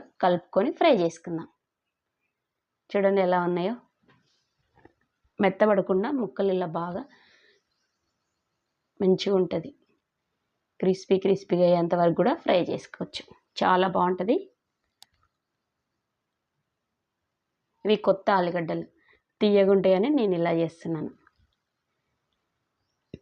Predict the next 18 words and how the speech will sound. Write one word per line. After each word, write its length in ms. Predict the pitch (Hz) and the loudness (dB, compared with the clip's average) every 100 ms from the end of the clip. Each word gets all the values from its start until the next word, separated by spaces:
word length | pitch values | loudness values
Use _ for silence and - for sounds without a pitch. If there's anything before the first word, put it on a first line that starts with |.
| _ _ _ _ _ _ _ - - | _ _ _ _ _ _ _ -20 0
ఫ్రెండ్స్, 360 | 254 285 294 - | 4 6 4 0
నేను 280 | 214 214 247 277 | 2 4 4 2
ఆలు 260 | 196 196 | 2 0
ఫ్రై 180 | 196 196 | 0 0
ఇలా 220 | 180 165 170 | 0 2 2
చేస్తున్నాను, 560 | 165 160 - 160 160 285 - - | 2 -2 -4 -2 -2 -4 -6 0
మీరు 200 | 226 262 | 4 4
ఎలా 200 | 233 208 | 4 2
చేస్తారో 440 | 175 170 - 165 156 | 0 -4 -6 -6 -6
ఒక్కసారి 440 | 147 180 180 180 - | -6 -4 -2 -2 -2
కామెంట్ 400 | 156 156 185 202 | -4 2 2 4
చేయండి. 320 | 196 190 247 381 - _ _ _ | 4 4 4 0 -4 _ _ _
నచ్చితే 420 | 185 185 - - 302 - | -2 -2 -2 0 0 0
ఒక 180 | 190 180 | -6 -2
లైక్ 240 | 165 160 - | -2 -2 -4
చేయండి, 260 | 156 147 - | -4 -4 -2
మన 180 | 165 160 | 0 0
ఛానల్ని 480 | 160 165 156 160 | -2 -2 0 0